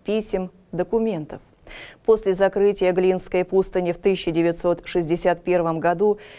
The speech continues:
игумен Андрей был верен заветам воспитавших его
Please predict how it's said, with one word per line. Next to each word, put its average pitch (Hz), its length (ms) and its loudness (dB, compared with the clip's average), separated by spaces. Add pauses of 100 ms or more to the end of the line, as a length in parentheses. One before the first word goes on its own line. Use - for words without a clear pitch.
(120)
игумен 247 420 4
Андрей 226 480 2
был 220 340 4
верен 208 520 0
заветам 175 600 0
воспитавших 165 760 -2
его 185 340 2